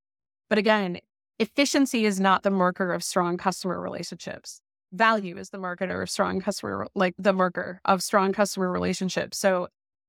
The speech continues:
I'm leery of any marketing org that thinks that they can just build a tech stack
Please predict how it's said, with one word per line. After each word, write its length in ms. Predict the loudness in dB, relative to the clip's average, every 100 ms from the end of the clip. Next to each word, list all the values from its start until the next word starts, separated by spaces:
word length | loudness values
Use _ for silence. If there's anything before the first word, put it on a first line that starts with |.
| _ _
I'm 440 | 2 2 0 -4 -4
leery 600 | -6 -6 -6 -6 -6 -6 _ 2
of 140 | 2
any 260 | 4 0 2
marketing 640 | 2 2 0 -2 -2 -4 -2
org 440 | 2 2 2 -2 0
that 160 | 0 2
thinks 220 | 0 0
that 120 | -2
they 100 | -2
can 160 | 0 -2
just 160 | -4 -2
build 300 | 2 4 2
a 60 | -2
tech 300 | -2 -2 -2
stack 640 | -4 -4 -2 -4 -8 -20